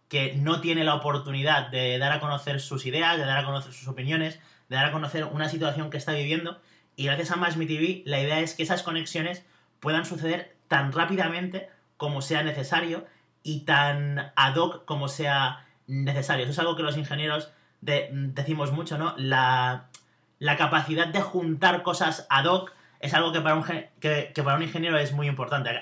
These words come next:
a qué se refiere? A que básicamente, si este enlace que yo he compartido hoy con vosotros,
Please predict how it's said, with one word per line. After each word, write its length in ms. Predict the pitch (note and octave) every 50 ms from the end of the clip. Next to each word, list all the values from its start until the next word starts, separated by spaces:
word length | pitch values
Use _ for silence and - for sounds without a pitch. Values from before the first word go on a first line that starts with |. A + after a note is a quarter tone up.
| B2+
a 40 | B2+
qué 100 | C#3+ D3+
se 100 | C#3+ E3
refiere? 420 | D#3+ D3+ - D#3+ D3+ B2 F#2+ - _ _ _ _ _ _ _ -
A 100 | C#3 C3
que 80 | C#3
básicamente, 640 | C#3 D3+ D#3 F#3 F3+ F3+ F3+ F3+ F3+ D#3+ C3+ B2+ A#2+
si 160 | - C3+ C#3+
este 220 | D#3 D3 - F#3+
enlace 360 | E3+ E3+ F3 E3+ E3+ - D#3
que 100 | D#3 D#3
yo 100 | D3 D#3+
he 40 | D3+
compartido 600 | - E3 D#3 C#3+ D3+ C#3+ C#3+ D#3+ D#3 D3+ D3 - -
hoy 140 | - D3 C#3+
con 180 | D#3 D3 D3+
vosotros, 540 | C#3+ C#3 C3+ C#3 E3 C#3+ B2 G#2 F#2+ - -